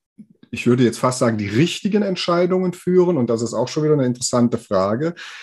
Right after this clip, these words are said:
Richtig für ein Unternehmen ist das, was es seinen Zielen näher bringt.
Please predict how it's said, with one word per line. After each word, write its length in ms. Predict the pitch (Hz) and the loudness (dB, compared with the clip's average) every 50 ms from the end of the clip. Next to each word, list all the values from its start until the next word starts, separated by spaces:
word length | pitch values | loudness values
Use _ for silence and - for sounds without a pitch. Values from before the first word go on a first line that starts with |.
| - - - - - _ - - - | -20 -20 -20 -20 -20 _ -14 -8 -6
Richtig 580 | - 101 110 127 202 202 - - - 233 220 - | -4 0 2 2 2 2 0 -2 -2 -2 -2 2
für 120 | - 190 | 2 2
ein 100 | 175 175 | 2 2
Unternehmen 520 | 180 175 170 - 156 147 151 151 156 160 135 | 2 0 2 2 2 4 4 4 4 4 2
ist 280 | 117 - - - - | 0 -2 -4 -4 -2
das, 420 | 110 98 120 147 - - - 131 127 | -2 -2 -2 -2 -4 -8 -8 -2 -2
was 180 | 117 120 - | 0 0 0
es 120 | 143 131 - | -2 -2 0
seinen 320 | 135 127 131 135 135 135 | 0 2 2 2 0 0
Zielen 420 | - - - 180 160 127 101 92 90 | -2 -2 0 2 4 4 2 2 -2
näher 260 | 85 85 85 80 80 | -6 -8 -8 -10 -12
bringt. 440 | - 78 85 78 80 78 71 - | -10 -10 -10 -10 -10 -14 -18 -20